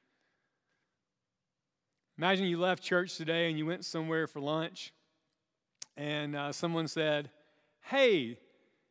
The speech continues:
you went to church today. Like, what is Christianity about? Can you explain it to me?" It might be that you at first, you kinda, "Uh, uh, let me see, what would I say?" And I think it's in part because we use the word Christian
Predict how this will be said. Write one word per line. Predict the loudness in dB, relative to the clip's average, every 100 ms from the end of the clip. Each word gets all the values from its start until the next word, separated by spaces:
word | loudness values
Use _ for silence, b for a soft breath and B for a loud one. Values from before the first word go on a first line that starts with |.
| _ -6
you | 2 4
went | 4
to | 0
church | 0 0 0
today. | -4 -4 0 2 4
Like, | 2
what | 4 4 4
is | 2 0 -2
Christianity | -4 -4 -2 0 2 2 2
about? | 2 4 4 4 -2
Can |
you | -2 -2
explain | -6 -4 -2 -2
it | -4
to | -2
me?" | -2 -2 -6 _ _ _ _ _ _ _ _ _ _ _ _ _ _ _ _ _ _ _ -4
It | 2
might | 6 6
be | 6
that | 4
you | 4 2
at | 6
first, | 6 6 2
you | 0
kinda, | 2 0
"Uh, | -2 2 4 4 0 -2 -4 -4
uh, | -4 -2 0 0 0 -2
let | -4
me | -4
see, | -4 -4 -6 -10 -6
what | -2 0
would | 2
I | 0
say?" | -4 -10 -12 _ _ b b b b b
And | 0
I | 2
think | 4 2
it's | 2
in | 0 2
part | 6 6 4
because | -2 -2
we |
use | 0 -2 -2
the | -2
word | 0 -2 -4
Christian | 0 2 0 -4 -8 -6 -8